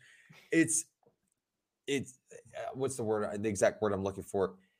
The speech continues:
It is an enticing opportunity if, if you are able to go out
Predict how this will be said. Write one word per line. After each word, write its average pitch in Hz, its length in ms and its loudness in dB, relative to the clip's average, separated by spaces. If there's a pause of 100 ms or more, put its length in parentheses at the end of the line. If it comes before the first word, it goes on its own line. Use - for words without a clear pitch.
(120)
It 156 80 6
is 165 140 6
an 202 80 10
enticing 170 640 8
opportunity 127 760 8 (800)
if, 120 220 0
if 120 180 0
you 139 180 8
are 135 180 10
able 117 460 6 (260)
to 131 120 4
go 123 260 8
out 107 400 4